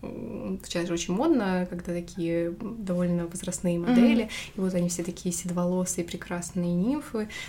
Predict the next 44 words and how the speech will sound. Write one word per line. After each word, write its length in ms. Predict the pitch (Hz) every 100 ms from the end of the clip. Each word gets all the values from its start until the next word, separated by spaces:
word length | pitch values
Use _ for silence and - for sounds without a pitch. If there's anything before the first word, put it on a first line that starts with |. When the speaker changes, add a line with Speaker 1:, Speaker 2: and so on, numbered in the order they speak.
| -
Speaker 1:
значит, 240 | 185 180
с, 140 | - -
э, 380 | 185 175 - -
благородными 580 | 175 185 185 185 175 175
морщинами. 760 | 175 175 - 254 240 196 190 - - - -
И 160 | - 180
ты 160 | 185 180
такая: 320 | - 180 180
«Блин, 380 | 175 190 277 254
класс, 440 | - - 185 190
надо 220 | 190 190
так 260 | 185 170 170
же». 200 | - 175 -
А 100 | 196
как 440 | 208 - 240 202 -
так 320 | - 185 185 175
же? 360 | - 165 - - -
А 80 | 190
если 380 | 185 285 302
будет 420 | 226 233 240 214 220
не 140 | 220
так 380 | 233 190 208 214
же? 200 | 220 226
<laughs> 1500 | 339 330 - - - 554 - 523 605 - - - 740 480 277
У 60 |
них 220 | 262 381 -
там 160 | 196
другая 440 | 196 214 220 330 339
экология, 720 | 214 190 175 220 277 247 247
другой, 460 | 233 220 220 294 294
ну, 140 | 311
ты 60 | 311
начинаешь 260 | 277 277 262
перечислять, 500 | 247 233 214 247 294
другой 200 | 226 247
Speaker 2:
Мгм. 40 | 240
Speaker 1:
просто 240 | 233 226
тип 380 | 233 254 254 -
старения, 520 | - 196 214 202 170
потому 240 | 170 180
что 160 | 185 196
мы 120 | 185
же 140 | 185 190
все, 300 | - 233